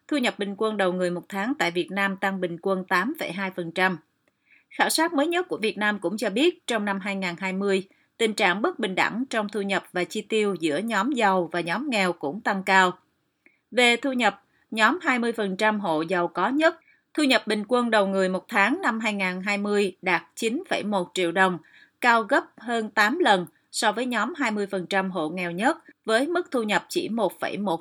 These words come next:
triệu đồng. Trong đó, khu vực có thu nhập bình quân đầu người cao nhất là vùng Đông Nam Bộ, với sáu triệu đồng một tháng, cao gấp hai phẩy hai lần so với khu vực có thu nhập bình quân đầu người thấp nhất là vùng Trung Du và miền núi phía Bắc,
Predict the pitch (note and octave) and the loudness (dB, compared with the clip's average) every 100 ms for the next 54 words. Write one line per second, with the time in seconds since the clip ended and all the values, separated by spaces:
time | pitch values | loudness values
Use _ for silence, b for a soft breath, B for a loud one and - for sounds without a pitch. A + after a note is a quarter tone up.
0 | - E3+ D3+ F3+ E3+ - _ _ b b | -4 -4 0 0 0 -6 _ _ b b
1 | b - A#3 G#3+ G#3 E4+ B3 G#3 G3+ - | b -4 2 6 6 4 0 2 0 0
2 | F#3+ A3+ C#4+ G#3+ F#3 F#3 F3+ G#3 G3+ F#3+ | -2 -2 -2 -4 -2 -4 -4 -2 -2 0
3 | F3+ F3 F3 E3+ F#3+ G#3 D4+ C4 G3+ F3 | -2 0 -2 0 0 2 0 2 2 2
4 | F3+ F3 F3 G3 F#3+ F#3+ F#3+ F3 D#3 D3+ | 2 -2 0 -2 0 -2 0 2 2 2
5 | B B B G3+ G#3+ D4+ C4+ G#3+ D#4+ G#3+ | B B B 0 0 2 2 2 2 0
6 | F3 F3+ F3 - G#3 G#3 D#4+ - b b | 0 -2 -4 -6 0 2 0 -4 b b
7 | b B3+ A#3 B3+ D#4 B3+ A3+ A3 A3 A2+ | b 2 4 2 0 0 0 0 0 -2
8 | F#3 - A#3 A3+ G#3 F#3 D#3 - G#3+ F#3+ | -4 -4 -2 0 2 0 -2 -4 -2 -2
9 | B3+ A#3 F#3+ F3 - F#3 - A#3 F#3 - | -2 -4 -2 -4 -2 -2 -2 -6 -6 -6
10 | F3 E3+ - G3+ F#3+ F#3 - F3+ E3+ E3 | -6 -6 -4 -4 -4 -8 -8 -4 -4 -4
11 | D#3+ D#3+ D4 C#4+ F4+ - B B B G3 | -6 -6 0 2 2 0 B B B 0
12 | F#3+ G3 F#3+ F3 A3 G3+ G3 G#3+ G3+ - | 0 0 -4 -4 -4 -2 2 2 2 -4
13 | - F3 E3 E3 E3+ E3+ F3 B3 C4 A#3+ | -2 0 0 -2 -6 -4 -4 -2 -2 2
14 | D#4+ | 2